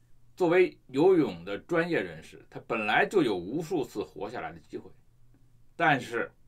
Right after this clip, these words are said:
这个游泳馆的工作人员没有抓住。在五月四号，这个溺亡的这个教练的姐姐说啊，说这个瑞虹游泳馆的负责人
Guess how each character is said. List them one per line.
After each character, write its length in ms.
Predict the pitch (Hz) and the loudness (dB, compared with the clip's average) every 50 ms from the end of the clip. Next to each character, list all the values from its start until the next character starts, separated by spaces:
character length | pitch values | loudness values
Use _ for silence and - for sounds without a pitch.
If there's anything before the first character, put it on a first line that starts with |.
| - - _ | -20 -20 _
这 80 | - 117 | -10 -8
个 100 | 107 107 | -8 -6
游 160 | 107 107 117 | -4 -4 -6
泳 160 | 131 135 143 | -6 -6 -6
馆 220 | 131 139 147 80 82 | -6 -6 -6 -6 -4
的 260 | 92 110 - - - _ _ _ | -4 -4 -4 -4 -8 _ _ _
工 200 | - - 123 127 | -14 -12 -10 -8
作 140 | 123 117 95 | -6 -6 -6
人 140 | 85 85 87 | -6 -8 -10
员 200 | 82 80 78 78 _ _ | -12 -14 -16 -18 _ _
没 80 | 95 | -16
有 100 | 98 90 | -16 -14
抓 180 | 80 90 90 90 | -14 -14 -16 -14
住。 180 | 92 95 - - - _ _ _ - - - - _ _ _ _ _ _ _ _ _ _ _ _ _ _ _ _ - - - _ _ _ _ _ _ _ _ _ _ _ _ _ _ _ _ _ _ _ _ _ _ | -16 -16 -18 -20 -20 _ _ _ -20 -20 -20 -20 _ _ _ _ _ _ _ _ _ _ _ _ _ _ _ _ -20 -20 -20 _ _ _ _ _ _ _ _ _ _ _ _ _ _ _ _ _ _ _ _ _ _
在 140 | - - 214 | 0 2 4
五 160 | 190 143 117 135 | 4 4 6 6
月 100 | 190 208 | 6 6
四 200 | - - 226 170 | 4 4 0 2
号， 280 | 117 104 80 - - - - - - _ _ _ _ _ _ _ _ _ | 2 0 -2 -4 -8 -14 -20 -20 -20 _ _ _ _ _ _ _ _ _
这 120 | - 175 | -4 -2
个 100 | 160 165 | 0 0
溺 320 | 175 208 226 220 185 156 117 | 0 -2 -2 0 0 0 0
亡 320 | 107 101 104 117 170 196 | 0 0 0 0 0 0
的 200 | 190 156 - - - _ - - - | 0 -2 -2 -4 -8 _ -20 -20 -14
这 100 | - 147 | -10 -6
个 100 | 131 135 120 | -4 -6 -6
教 260 | - _ - 180 147 | -6 _ 0 2 2
练 160 | 151 160 151 143 | 2 2 0 -2
的 60 | 127 | -4
姐 200 | 117 - 95 87 | -8 -10 -10 -8
姐 140 | 80 95 92 | -8 -8 -8
说 180 | 98 113 107 | -6 -4 -4
啊， 220 | 101 101 - - - | -2 -4 -4 -6 -10
说 160 | - - 139 | -12 -10 -6
这 80 | 135 143 | -4 -2
个 120 | 120 123 | -2 -2
瑞 340 | 120 131 147 175 170 156 131 | -2 -2 0 2 2 4 2
虹 320 | 113 - 120 127 151 156 | 2 0 -2 -2 -2 -2
游 100 | 139 139 | -2 -2
泳 160 | 139 156 165 156 | -2 -2 -2 -4
馆 160 | 117 82 80 | -4 -6 -6
的 80 | 87 | -8
负 160 | - - 135 107 | -12 -12 -6 -4
责 120 | 123 139 | -2 -2
人 280 | 120 104 117 135 - | 0 0 -2 -4 -6